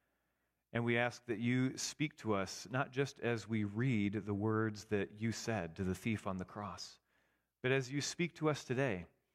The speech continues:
as you open up our minds and perhaps the day-to-day worries that we have, as you give us this bigger picture and vision of life and death after life and heaven and hell and all of these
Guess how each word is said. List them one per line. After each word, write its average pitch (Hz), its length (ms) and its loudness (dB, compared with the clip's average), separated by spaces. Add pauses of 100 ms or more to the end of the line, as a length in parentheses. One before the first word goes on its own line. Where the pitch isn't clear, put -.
(480)
as 135 220 0
you 160 120 2
open 156 260 2
up 147 120 2
our 127 120 4
minds 123 580 2
and 107 120 -2
perhaps 117 320 0
the 107 120 0
day-to-day 117 680 2
worries 120 540 2
that - 140 -4
we 117 140 2
have, 110 400 0 (640)
as 123 180 0
you 156 80 2
give 208 200 2
us 220 160 0
this 135 240 -2 (340)
bigger 165 240 2
picture - 500 -2
and 101 220 0
vision 98 360 0 (840)
of 101 300 0 (240)
life 117 640 -2
and 104 340 0 (220)
death 135 340 2
after 113 380 -4
life 87 520 -4 (520)
and 101 180 -2
heaven 131 540 0
and 98 200 -4
hell 123 460 0
and 107 140 -2
all 147 240 0
of 117 140 0
these 101 220 0